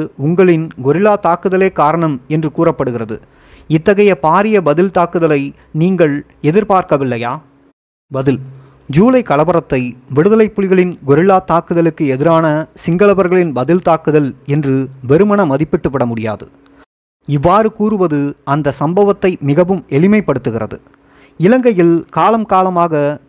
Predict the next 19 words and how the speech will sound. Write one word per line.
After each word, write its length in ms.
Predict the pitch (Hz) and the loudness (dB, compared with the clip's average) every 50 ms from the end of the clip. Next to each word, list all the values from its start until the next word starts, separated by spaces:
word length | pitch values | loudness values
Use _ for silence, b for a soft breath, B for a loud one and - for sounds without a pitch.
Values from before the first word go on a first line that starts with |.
| _ | _
திட்டமிட்ட 500 | _ - 208 202 - 247 233 226 220 226 226 | _ -4 -4 0 0 0 0 0 0 -2 -2
முறையிலே 420 | 208 170 165 180 190 180 190 180 180 | 0 2 2 2 2 2 2 2 2
தமிழர்களுக்கு 640 | - - 143 156 175 190 185 185 180 175 - - 147 | 2 0 0 2 2 2 4 4 2 2 2 0 -2
எதிரான 340 | 139 151 175 175 175 175 165 | 0 2 2 2 2 0 -2
தாக்குதல்கள் 640 | - - 143 151 - 180 160 156 147 127 131 131 127 127 - - _ _ | -2 0 -2 0 0 0 2 2 2 2 0 -2 -2 -4 -8 -14 _ _
தொடர்ச்சியாக 560 | - 165 185 202 196 - 220 208 202 190 196 | 0 0 0 0 0 0 0 0 2 2 0
நடந்து 260 | 151 135 151 156 151 | 0 0 -2 0 0
கொண்டிருக்கின்றன. 540 | 139 135 127 123 120 - 127 110 110 110 107 - _ _ _ _ _ _ _ _ _ _ | -2 -2 -2 -4 -6 -8 -8 -8 -8 -10 -12 -16 _ _ _ _ _ _ _ _ _ _
எங்களின் 380 | - 170 202 220 208 208 196 175 - _ | -8 -4 -2 0 0 0 0 -2 -6 _
இயக்கம் 400 | 147 147 185 208 - 226 220 202 | -2 0 0 0 2 0 -2 0
தோன்றுவதற்கு 640 | - - 170 190 190 202 208 190 180 190 180 - - 160 | -2 -2 -2 -2 0 0 -2 0 0 -2 -2 0 -2 0
முன்பே 360 | 139 139 151 160 156 156 156 151 147 b b b b b | 0 0 0 0 0 0 0 -2 -4 b b b b b
இனவெறி 440 | 151 156 185 226 214 180 190 196 208 202 | 0 2 2 4 4 4 2 2 2 -2
பேரழிவுகள் 680 | - - 160 180 180 175 165 170 160 156 143 143 135 127 127 135 | -2 0 2 4 4 4 4 4 2 2 0 0 -2 -2 -6 -8
நடந்திருக்கின்றன. 680 | 139 139 139 - 160 151 139 127 135 123 107 107 107 104 - - _ _ b b b b b b b - | -6 -4 -4 0 0 -2 -2 -2 -6 -10 -8 -8 -10 -12 -14 -18 _ _ b b b b b b b 0
நாங்கள் 360 | 139 160 185 185 175 160 156 156 139 - - 127 | 0 0 2 2 2 2 2 0 -4 -8 -8 -4
இராணுவ 460 | 127 131 135 156 196 220 214 214 208 | -2 0 2 2 2 2 2 0 0
தாக்குதலை 460 | - 160 156 170 - 196 185 180 180 160 | 0 0 -2 0 0 -2 0 0 0 0
நடத்துவதற்கு 640 | 131 127 135 135 131 175 175 160 160 151 - 156 147 | -2 -4 -4 -4 -2 -2 -2 -2 -2 -4 -2 -2 -2